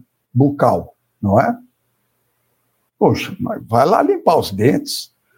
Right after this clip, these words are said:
No tempo de Jesus, significava que a pessoa estava muito alegre, muito feliz. Era um termo que designava aquele que comeu muito,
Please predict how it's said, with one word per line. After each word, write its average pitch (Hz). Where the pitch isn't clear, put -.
No 320
tempo 320
de 247
Jesus, 208
significava 240
que -
a 254
pessoa 247
estava 247
muito 277
alegre, 240
muito 302
feliz. 277
Era 294
um 240
termo 269
que 262
designava 190
aquele 254
que -
comeu 247
muito, 226